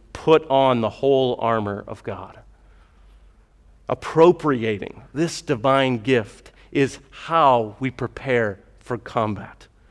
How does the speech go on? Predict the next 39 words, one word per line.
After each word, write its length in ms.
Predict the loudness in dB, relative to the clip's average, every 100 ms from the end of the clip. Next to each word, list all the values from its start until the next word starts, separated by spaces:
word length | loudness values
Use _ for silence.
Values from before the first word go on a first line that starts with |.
| _ _ _ _ _ _
While 220 | 4 4
appropriating 1000 | 4 0 -2 2 4 4 0 0 2 0
this 160 | 0
gift 240 | -2 -4 -4
begins 520 | -4 2 2 2 0
at 80 | -6
salvation, 680 | 0 0 2 0 0 -2 -4
it 120 | -2
is 140 | -2
a 60 | -4
daily 580 | -8 -10 -4 -2 0 -2
work 500 | 0 0 0 -8 -20 -20 -20 -6
as 180 | -6 -2
we 120 | -2
walk 380 | 0 4 4 4
in 100 | 0
the 60 | 0
light, 380 | 4 4 2 -2
as 120 | -8
we 80 | -6
walk 360 | 2 2 4
in 200 | 0 2
love, 260 | 4 6 4
as 140 | 0
we 140 | -6 -4
imitate 560 | -2 0 -2 -4 -6 -4
God, 460 | 2 4 4 2 -8 -20 -16 -10
as 140 | -6
we 60 | -6
speak 440 | -8 -6 -6 -4
the 80 | -6
truth 320 | -4 -6 -4
in 140 | -2
love, 280 | 2 2 2
as 140 | -2 -6
we 120 | -4
live 420 | 0 2 0 -2
Spirit-controlled 1300 | -8 -12 -4 -2 -2 -6 -8 -10 -10 -8 -8 -8 -10
lives. 540 | -14 -14 -16 -18 -20